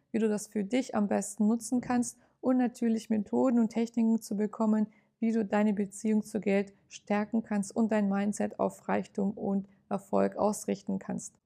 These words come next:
Und das Ziel ist hier auch, deine Lebensqualität zu steigern. Das bedeutet, dass es auch zu Veränderungen kommen wird und diese Veränderungen können dann, nur dann eintreten, wenn wir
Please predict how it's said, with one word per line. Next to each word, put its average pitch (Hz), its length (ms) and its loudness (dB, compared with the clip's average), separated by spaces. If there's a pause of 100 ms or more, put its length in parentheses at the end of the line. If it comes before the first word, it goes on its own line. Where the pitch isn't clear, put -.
Und 226 120 4
das 226 220 0
Ziel 294 220 0
ist 294 140 -2
hier - 180 2
auch, 254 160 4
deine 262 320 2
Lebensqualität 247 800 0
zu - 100 -10
steigern. 196 640 0 (200)
Das - 160 -10
bedeutet, 233 540 2 (240)
dass 220 340 -2
es - 280 -2
auch 220 200 4
zu - 120 -10
Veränderungen 233 580 2
kommen 208 360 0
wird 214 260 0 (240)
und 226 120 2
diese 220 200 2
Veränderungen 226 640 2
können 220 400 0
dann, 233 340 2
nur 220 240 2
dann 220 240 2
eintreten, 226 640 0 (220)
wenn 214 240 2
wir 214 320 2